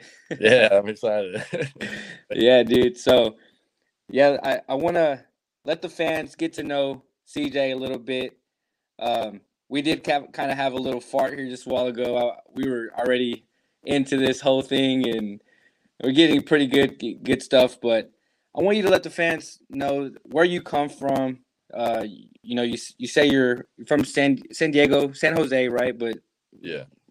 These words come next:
Speaker 1: really, San Diego is where you,
Speaker 2: Yeah.
Speaker 1: you know, you planted your roots at.
Speaker 2: Mm-hmm.
Speaker 1: And, you know, just let us know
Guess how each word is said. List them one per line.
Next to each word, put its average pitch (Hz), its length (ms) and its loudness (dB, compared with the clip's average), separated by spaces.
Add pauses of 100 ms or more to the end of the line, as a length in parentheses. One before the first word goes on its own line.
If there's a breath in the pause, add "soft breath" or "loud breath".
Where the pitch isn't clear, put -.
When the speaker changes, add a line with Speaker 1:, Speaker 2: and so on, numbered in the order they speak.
(120)
Speaker 1:
really, 139 300 4
San 131 240 0
Diego 120 460 0
is 110 100 -8
where 110 100 -6
you, 110 180 -6
Speaker 2:
Yeah. - 60 -8
Speaker 1:
you - 120 -14
know, 107 360 -10
you 104 140 -6
planted 113 320 0
your 104 100 -2
roots 110 280 0
at. 110 260 4 (420)
Speaker 2:
Mm-hmm. 80 300 -12
Speaker 1:
And, 110 500 0
you 117 160 -4
know, 120 80 2
just - 320 -6
let 156 140 8
us 165 140 2
know 143 220 6